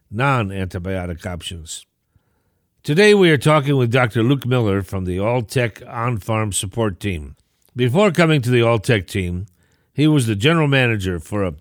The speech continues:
three thousand head multi-site family dairy in Hillmar, California. Before that, he worked at Lander Veterinary Clinic,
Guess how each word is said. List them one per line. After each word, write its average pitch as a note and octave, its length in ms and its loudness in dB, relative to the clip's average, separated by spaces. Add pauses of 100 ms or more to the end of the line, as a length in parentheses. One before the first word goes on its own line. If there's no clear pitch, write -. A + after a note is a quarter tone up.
(560)
three D#3 220 0
thousand C3 420 0
head B2 320 2
multi-site A2+ 960 -2
family A#2+ 520 -2
dairy G#2 540 -2 (480)
in G2 220 -8
Hillmar, G#2+ 580 0
California. F#2+ 680 -2 (920)
Before A2+ 280 -2
that, A2 220 2
he A2+ 100 2
worked G#2+ 300 -2
at G2+ 100 -4
Lander G#2+ 320 -2
Veterinary G#2+ 540 -2
Clinic, G#2+ 480 -6